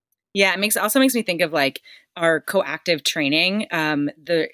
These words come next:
the belief that everybody is naturally resourceful, creative, and whole, which, like, you and I, like, deeply believe that because we're going into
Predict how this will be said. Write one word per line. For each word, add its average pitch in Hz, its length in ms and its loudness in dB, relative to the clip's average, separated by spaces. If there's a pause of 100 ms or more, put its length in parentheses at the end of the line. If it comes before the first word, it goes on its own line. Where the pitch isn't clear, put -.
the 185 140 -10
belief 175 480 -2
that 175 160 -2
everybody 165 600 -2
is 156 300 -4
naturally 156 440 -4
resourceful, 147 800 -6
creative, 147 500 -4
and - 160 -8
whole, 160 500 0 (220)
which, - 180 -4
like, 147 280 0 (280)
you 175 180 -6
and 170 120 -2
I, 165 220 -10
like, 151 240 -8 (100)
deeply 170 320 -10
believe 175 380 -4
that 165 200 0
because - 240 -12
we're 160 80 -6
going 156 380 -2
into 151 520 -6